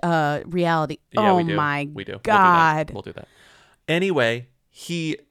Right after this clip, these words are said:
Speaker 2: he gave his, he delivered his plea to the public, you know, to stop going outside in a fashion drug rug.
Speaker 1: Oh, I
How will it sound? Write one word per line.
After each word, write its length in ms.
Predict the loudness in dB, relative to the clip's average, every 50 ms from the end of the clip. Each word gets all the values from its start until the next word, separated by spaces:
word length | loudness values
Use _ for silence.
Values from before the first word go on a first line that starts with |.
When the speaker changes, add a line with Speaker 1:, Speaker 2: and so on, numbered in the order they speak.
| _
Speaker 2:
he 240 | -14 -8 -6 -6 -6
gave 360 | -4 -2 -2 -2 -2 -4 -6 -6
his, 180 | -8 -10 -10 -12 _
he 140 | -16 -14 -12
delivered 400 | -8 -6 -6 -6 -6 -6 -6 -8
his 140 | -8 -10 -10
plea 380 | -12 -18 -14 -10 -10 -8 -8 -10
to 100 | -12 -12
the 80 | -14 -12
public, 520 | -10 -10 -10 -10 -8 -10 -10 -10 -12 -18 _ _ _ _ _ _
you 140 | -14 -12 -10
know, 140 | -10 -10 -10
to 100 | -10 -12
stop 340 | -10 -6 -6 -6 -6 -6
going 160 | -6 -6 -6 -6
outside 440 | -6 -8 -10 -8 -6 -6 -6 -6 -8 _ _ _ _ _ _ _ -8
in 260 | -6 -6 -6 -6 -8 -8 -8
a 220 | -6 -6 -8 -10 _ _ _
fashion 640 | -2 -2 -2 -2 -4 -6 -10 -10 -10 -10 -12 -16 -20 -14
drug 280 | -6 -4 -4 -4 -4 -4
rug. 100 | -4 -2
Speaker 1:
Oh, 100 | 0 0 2
I 140 | 0 -2